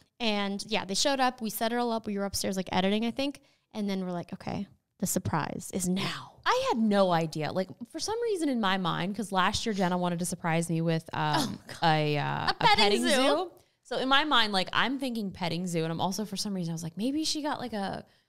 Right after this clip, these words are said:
Speaker 2: like, a go-kart track." I don't, like, and there's not enough room anywhere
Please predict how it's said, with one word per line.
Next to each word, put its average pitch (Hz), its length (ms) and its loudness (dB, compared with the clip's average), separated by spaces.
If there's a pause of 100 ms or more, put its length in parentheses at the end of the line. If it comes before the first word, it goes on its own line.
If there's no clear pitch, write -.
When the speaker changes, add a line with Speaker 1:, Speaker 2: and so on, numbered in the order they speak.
(100)
Speaker 2:
like, 202 100 -2
a 180 60 0
go-kart 175 580 0
track." - 340 -6
I 320 100 -6
don't, - 180 -8
like, - 280 -6
and 285 120 -2
there's 330 300 0
not 220 220 0
enough 180 240 0
room 151 300 -2 (180)
anywhere 196 580 2